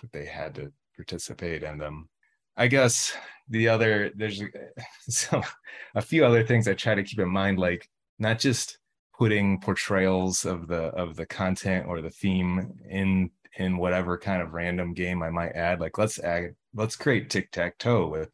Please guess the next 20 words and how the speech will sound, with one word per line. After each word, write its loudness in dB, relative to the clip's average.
dinosaur -2
background, -6
and -10
now -4
you're -6
learning -8
about -4
dinosaurs. -4
Like, -4
that 2
is, -2
in -8
my 2
opinion, 0
kind -4
of, -4
like, -4
the -6
old -4
way -2